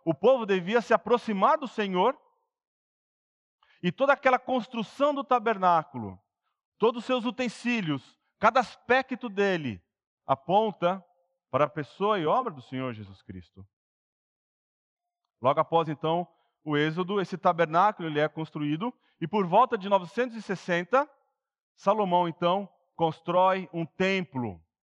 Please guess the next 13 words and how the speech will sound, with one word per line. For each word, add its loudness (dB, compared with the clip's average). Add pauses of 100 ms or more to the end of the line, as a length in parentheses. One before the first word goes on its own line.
(140)
uma 2
casa 2 (460)
para 4
o -6
Senhor. -6 (200)
Então, 2
aqui -2
Deus 0
foi 2
visto -4
como -4
estando -2
especialmente -4